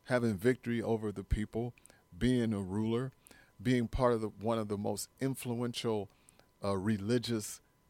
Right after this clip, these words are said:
sects or society, religious society at the time. And, and with that in mind, after Nicodemus had heard and had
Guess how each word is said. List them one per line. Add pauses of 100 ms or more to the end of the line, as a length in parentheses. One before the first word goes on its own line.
(100)
sects
or
society,
religious
society
at
the
time. (920)
And,
and
with
that
in
mind, (920)
after
Nicodemus
had (440)
heard (200)
and
had